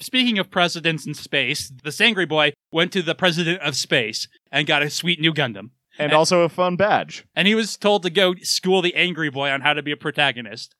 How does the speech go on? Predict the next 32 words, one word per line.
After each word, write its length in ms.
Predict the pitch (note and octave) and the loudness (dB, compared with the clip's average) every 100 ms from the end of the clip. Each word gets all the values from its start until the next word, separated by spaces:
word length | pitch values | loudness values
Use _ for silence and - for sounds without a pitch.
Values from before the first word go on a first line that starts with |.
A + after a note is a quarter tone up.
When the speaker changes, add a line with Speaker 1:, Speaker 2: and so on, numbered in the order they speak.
| _ | _
Speaker 1:
So 160 | F3 | -2
he 180 | F3 F#3 | 0 0
went 200 | F#3 F#3+ | 0 -4
and 180 | F#3 D#3+ | -4 -6
joined 260 | C#3 F3 E3 | -2 -2 0
the 60 | |
Minerva, 540 | D#3+ D#3+ E3 C3 B2 - - | -2 0 2 2 -2 -6 -6
which 220 | C#3+ C#3+ | -4 0
is 280 | C3 B2 - _ _ - | 0 0 -8 _ _ -2
Archangel 440 | D#3+ E3+ D#3 D#3 | -2 0 -2 -2
two 180 | - D#3+ | -6 -8
point 240 | D3+ D3 | -2 -2
oh, 240 | C3 G#2 A2+ _ _ _ _ - | -2 -4 -12 _ _ _ _ -8
and 100 | D3 | -6
is 140 | D3 | -4
trying 400 | - F#3 F#3 F3 | -4 0 2 0
to 140 | - E3 | -6 -12
teach 440 | - E3+ E3 - _ _ | -8 -10 -8 -10 _ _
Shin 460 | - F#3 D#3+ C#3 C3 | -4 2 2 2 -6
not 200 | D3 C#3+ - | -2 -2 -2
to 60 | |
be 140 | C#3+ C#3 | -4 -4
a 20 | |
shitty 300 | - C3 A#2+ | -2 -6 -4
teenager. 280 | B2+ G#2 F#2+ | -6 -6 -2
Speaker 2:
Angry 220 | F#3 D#3+ | 2 4
boy. 240 | B2 G#2 G#2 _ - | 4 2 0 _ -10
Speaker 1:
Yes. 360 | C3 - - - _ _ _ | -8 -8 -14 -16 _ _ _
Speaker 2:
Um, 400 | B2+ C3 B2 B2 | 4 6 6 4
unfortunately, 800 | D#3+ D3 F#3+ A#3 - F3 F3 D#3+ | 2 0 6 6 6 0 2 0
he's 220 | C3+ D3 - | 0 -4 -2
just 260 | F#3+ - | 0 2